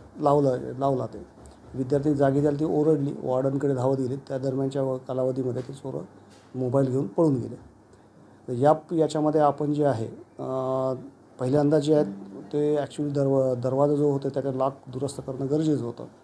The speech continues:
आणि त्या दुरुस्त न केल्यामुळे आणि दुसरी जी पहारेकरी होती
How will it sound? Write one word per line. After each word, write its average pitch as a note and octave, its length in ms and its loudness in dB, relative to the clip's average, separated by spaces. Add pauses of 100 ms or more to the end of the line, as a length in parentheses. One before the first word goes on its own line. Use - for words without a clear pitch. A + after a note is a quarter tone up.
(400)
आणि C3 140 -6
त्या C#3 520 2 (140)
दुरुस्त C3+ 340 -4
न D3 140 4
केल्यामुळे C3 460 0
आणि C#3+ 420 -2 (220)
दुसरी D#3 300 0
जी E3+ 480 2
पहारेकरी C#3+ 520 0
होती A#2+ 220 -6